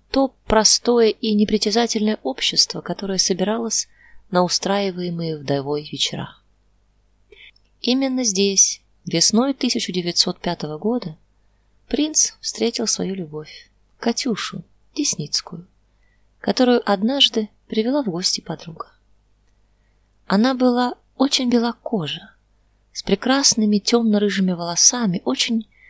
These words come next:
приятным, хотя и простоватым лицом и спокойными манерами. Казалось бы, ничего особенного, но принц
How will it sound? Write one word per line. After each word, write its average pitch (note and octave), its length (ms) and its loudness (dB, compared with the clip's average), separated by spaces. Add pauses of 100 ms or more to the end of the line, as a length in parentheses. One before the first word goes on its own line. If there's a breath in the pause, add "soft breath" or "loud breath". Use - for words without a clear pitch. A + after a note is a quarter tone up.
(200 soft breath)
приятным, G#3 720 0
хотя A3+ 320 -4
и C4 60 -2
простоватым F3 720 0
лицом G#3+ 540 -4 (640)
и F4 60 0
спокойными G#3 640 0
манерами. E3 600 -8 (540)
Казалось C#3+ 480 -4
бы, D#3+ 340 -12
ничего F#3+ 360 -4
особенного, F3 680 -4 (640)
но F3 140 -2
принц C#4 560 -2